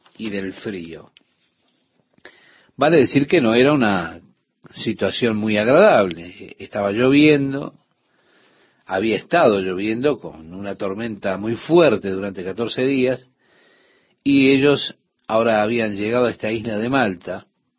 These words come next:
pero todavía seguía la lluvia, seguía el frío, estaban mojados.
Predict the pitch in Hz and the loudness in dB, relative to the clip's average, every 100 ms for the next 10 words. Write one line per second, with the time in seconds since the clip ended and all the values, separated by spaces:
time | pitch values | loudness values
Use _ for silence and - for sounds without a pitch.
0 | _ _ _ _ - 175 131 127 147 160 | _ _ _ _ 0 2 4 4 6 4
1 | - 127 156 196 127 107 104 123 135 131 | 4 0 2 4 4 4 2 2 2 0
2 | - 104 120 113 92 - 107 107 104 - | 0 -4 0 0 -2 -6 -6 -4 -4 -6
3 | 101 98 95 80 _ _ _ _ _ 101 | -4 -4 -6 -14 _ _ _ _ _ -10
4 | 92 - 123 110 90 95 - - | -8 -4 0 2 0 -4 -10 -18